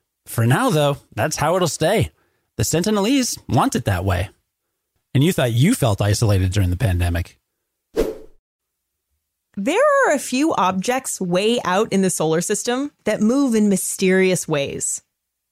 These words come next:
Speaker 2: That's led astronomers to suggest that maybe there's a ninth planet way out there beyond Neptune that we've never seen. This so-called Planet Nine is purely theoretical at this point,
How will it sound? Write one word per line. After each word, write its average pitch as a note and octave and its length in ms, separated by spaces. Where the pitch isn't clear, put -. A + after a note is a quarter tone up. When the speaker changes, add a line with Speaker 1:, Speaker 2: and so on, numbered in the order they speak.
Speaker 2:
That's D#4 240
led E4 180
astronomers A#3+ 680
to G3+ 100
suggest F#3+ 600
that A#3 120
maybe C#4+ 380
there's D#4 260
a D4+ 80
ninth A#3+ 600
planet C4 500
way E4 560
out D4+ 280
there - 420
beyond C4 520
Neptune A#3 600
that A#3 160
we've B3+ 180
never A#3+ 240
seen. A#3 400
This D#4 200
so-called A3+ 720
Planet G3 360
Nine E3 360
is G#3 380
purely E4+ 480
theoretical E3+ 640
at - 80
this - 180
point, D#3 340